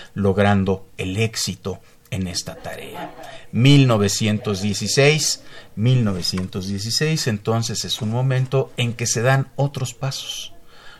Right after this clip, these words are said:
Ya el esfuerzo bélico que todavía continúa está dando paso a procesos de reestructuración, de reorganización del poi-, del país, y algo que es verdaderamente importante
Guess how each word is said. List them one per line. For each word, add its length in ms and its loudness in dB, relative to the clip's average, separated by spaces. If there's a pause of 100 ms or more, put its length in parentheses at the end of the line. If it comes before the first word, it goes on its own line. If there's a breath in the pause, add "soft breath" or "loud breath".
(320 loud breath)
Ya 380 2 (380)
el 140 -2
esfuerzo 480 0
bélico 460 2
que 120 -2
todavía 720 4
continúa 720 0 (340 loud breath)
está 340 0
dando 360 0
paso 500 0 (340 loud breath)
a 220 -2
procesos 640 -4
de 240 0 (280 loud breath)
reestructuración, 1300 -4 (140)
de 160 -2
reorganización 920 0
del 140 -6
poi-, 400 -10 (160)
del 180 -2
país, 440 -4 (260 loud breath)
y 160 -2
algo 320 0
que 220 0
es 240 0
verdaderamente 1080 2
importante 880 -8